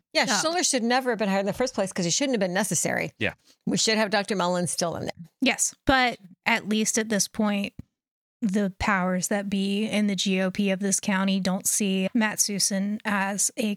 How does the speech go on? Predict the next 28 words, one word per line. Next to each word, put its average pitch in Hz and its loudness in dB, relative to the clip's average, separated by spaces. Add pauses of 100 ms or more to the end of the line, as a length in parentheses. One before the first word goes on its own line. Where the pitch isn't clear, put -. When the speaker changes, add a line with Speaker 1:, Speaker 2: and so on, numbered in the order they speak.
Speaker 2:
qualified 190 -2
candidate 202 -2
to 214 -2
be 226 2
in 226 2
the 233 0
legislature. 226 0
There 240 2
is 233 2
that. - -2
Speaker 1:
<laughs> 214 0 (1040)
Yeah. - -2 (300)
Speaker 2:
Not 233 2
that 202 0
I 190 2
like 180 0
Dave 170 0
Weldon. 175 -4 (120)
Speaker 3:
Yeah. 95 2 (320)
Speaker 1:
If 247 2
you 277 4
don't 349 4
know 302 2
who 302 2
Dave 233 2
Weldon 226 2
is, 220 -2
y'all, 202 4